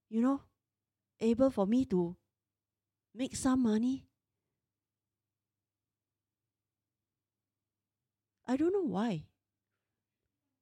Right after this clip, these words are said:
Maybe like what James say, when I can hit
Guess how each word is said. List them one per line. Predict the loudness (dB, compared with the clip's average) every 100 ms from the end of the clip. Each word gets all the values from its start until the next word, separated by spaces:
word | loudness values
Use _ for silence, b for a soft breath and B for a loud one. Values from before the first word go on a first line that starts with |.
| _ _ _ _ _ _ _ _ _ _ _ _
Maybe | 0 4 6
like | 4 2
what | 0 0
James | 0 0 0
say, | -2 -4 -4 -6 _ _ _ _ _ _ _ _ _ -2
when | 4 6
I | 6
can | 2 2
hit | 4 6 6